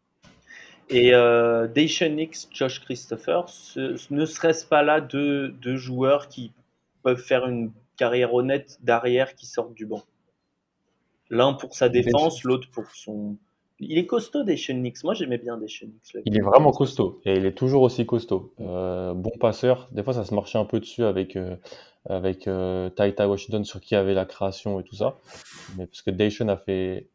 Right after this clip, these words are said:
Speaker 2: je trouve, il a, selon ce que, ce que disaient les fans des Rockets et les beat writers, un très gros, une bonne année de G-League, en fait, l'an
Speaker 1: Ouais.
Speaker 2: dernier. Où, euh, en plus, le coach, un des coachs de Houston, c'était le coach G-League l'an dernier,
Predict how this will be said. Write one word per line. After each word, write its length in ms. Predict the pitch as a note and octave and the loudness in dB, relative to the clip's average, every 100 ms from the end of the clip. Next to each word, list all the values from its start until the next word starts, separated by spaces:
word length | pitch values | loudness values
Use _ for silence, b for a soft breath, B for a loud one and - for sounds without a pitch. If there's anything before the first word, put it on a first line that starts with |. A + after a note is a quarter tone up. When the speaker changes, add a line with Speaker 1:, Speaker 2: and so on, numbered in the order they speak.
| _ | _
Speaker 2:
je 100 | - | -12
trouve, 240 | A2 G2+ | -8 -6
il 120 | - | -4
a, 240 | - - - | -4 -4 -8
selon 260 | - - G2+ | -12 -8 -8
ce 80 | - | -6
que, 220 | G#2+ G2+ | -4 -4
ce 140 | G2 | -6
que 80 | G#2+ | -8
disaient 180 | G2 G#2 | -4 -2
les 100 | G2 | -2
fans 160 | G2+ G2 | -2 -4
des 140 | G2 | -2
Rockets 480 | F#2+ F#2+ A2+ A2 - | -4 -2 -4 -4 -4
et 60 | |
les 100 | F#2 | -6
beat 220 | F#2 F#2+ - | -8 -12 -6
writers, 300 | G2 G2 G#2 | -6 -4 -8
un 220 | F#2+ - _ _ | -8 -14 _ _
très 280 | - - A2 | -18 -4 -4
gros, 520 | G2 G#2+ G#2 G2+ G2 E2 | -2 -2 0 -2 -4 -4
une 180 | G#2+ G#2 | -2 6
bonne 200 | B2 A2+ | 6 6
année 160 | A2+ | 2
de 40 | G#2 | 0
G-League, 320 | G#2 B2+ A2 | -2 -2 -2
en 80 | G2 | -4
fait, 220 | A2 - | -6 -4
l'an 80 | G2 | -2
Speaker 1:
Ouais. 60 | |
Speaker 2:
dernier. 260 | G2+ A#2 B2 _ | -2 -2 -6 _
Où, 200 | - F#2 | -10 -8
euh, 80 | F#2 | -8
en 360 | - - - _ | -10 -18 -20 _
plus, 220 | A#2+ - | -8 0
le 80 | A2+ | 2
coach, 420 | B2+ A#2+ - - b b b | 2 0 -2 -16 b b b
un 100 | G#2 | -6
des 140 | G2+ G#2 | -4 -2
coachs 400 | A#2+ A#2 - - _ _ _ _ _ _ _ B2 | -2 -2 -8 -20 _ _ _ _ _ _ _ -8
de 140 | A2 | -6
Houston, 360 | G#2 G2+ B2 A2+ | -4 -2 0 0
c'était 220 | G#2+ G#2+ | 0 -2
le 60 | |
coach 260 | F#2 A2 F#2+ | 0 -2 -2
G-League 380 | G2+ G#2+ A2 G2+ | -4 -2 -2 -4
l'an 160 | G2 | -6
dernier, 420 | F#2+ G2+ A2 B2 | -4 -2 -2 -4